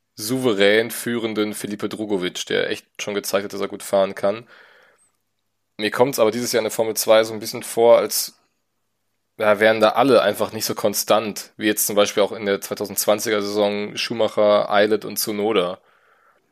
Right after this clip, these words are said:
So, wisst ihr, was ich meine? Also, da hat man noch eher gesehen, die könnten jetzt den Sprung wagen. Bei Drugovic oder auch einem Pourchaire bin ich mir halt immer noch nicht sicher.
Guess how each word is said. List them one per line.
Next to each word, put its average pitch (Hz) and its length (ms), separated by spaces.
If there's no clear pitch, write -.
So, 92 260
wisst 117 180
ihr, 123 60
was 104 100
ich 101 100
meine? 113 380
Also, 104 360
da 101 100
hat 113 120
man 117 380
noch 123 320
eher 120 240
gesehen, 101 600
die 107 100
könnten 101 680
jetzt - 320
den 101 100
Sprung 101 380
wagen. 104 400
Bei 101 140
Drugovic 117 680
oder 104 180
auch 98 100
einem 107 180
Pourchaire 113 600
bin 110 140
ich 104 120
mir 107 100
halt 104 180
immer 117 240
noch 104 160
nicht 101 160
sicher. 98 400